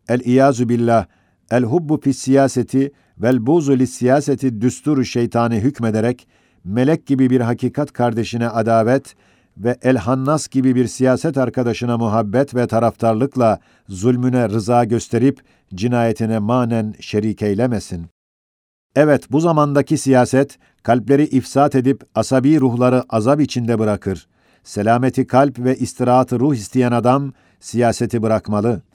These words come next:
Evet, şimdi küreyi arzda herkes ya kalben, ya ruhen, ya aklen, ya bedenen gelen musibetten, hissedarlıktan azap çekiyor, perişandır.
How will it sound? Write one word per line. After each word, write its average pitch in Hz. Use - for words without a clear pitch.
Evet, 131
şimdi 143
küreyi 139
arzda 135
herkes 123
ya 113
kalben, 139
ya 120
ruhen, 135
ya 120
aklen, 135
ya 95
bedenen 135
gelen 135
musibetten, 123
hissedarlıktan 117
azap 113
çekiyor, 117
perişandır. 107